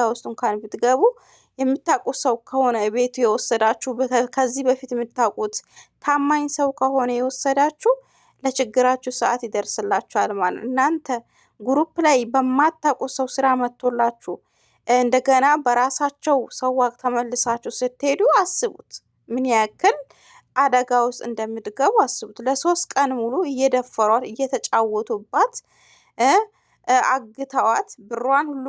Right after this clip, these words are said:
ቀምተው ከአገልግሎት ውጭ አድርጓቸው። እኔ ሴት ልጅ የፈለገ ያክል፣ የፈለገ ያክል ብትዋሽ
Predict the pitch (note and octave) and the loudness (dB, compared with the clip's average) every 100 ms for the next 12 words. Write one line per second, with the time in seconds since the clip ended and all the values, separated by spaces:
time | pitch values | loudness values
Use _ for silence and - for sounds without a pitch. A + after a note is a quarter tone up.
0 | A#3 - B3+ A#3+ A#3 A#3+ C4 F4 _ A3+ | -6 -2 -2 -4 -10 -6 -6 -6 _ -2
1 | A3 C4+ B3 A#3+ C4 C#4 C4 - - A3 | 0 -2 -4 -4 -4 -4 -8 -6 -4 -4
2 | G#3+ G#3+ G#3+ G#3 _ D#4+ A#4+ B4 _ _ | -6 -4 -2 -2 _ 0 0 0 _ _
3 | _ - A#3+ E4 E4 D4 C#4+ - A#3+ G#4 | _ -2 0 0 0 0 -2 -4 -4 -4
4 | - - - _ - A3+ - D#4 C4+ F#3+ | -4 -12 -12 _ -10 -10 -6 -4 -2 -2
5 | G3+ - - - C#4+ A3 - C#4+ C4 G#3+ | 0 -2 -4 -8 -6 -6 -4 -2 -2 -2
6 | G#3+ G#3 - A3 A3 A#3+ _ E4 A4 | -2 -2 -4 -8 -6 -10 _ 0 0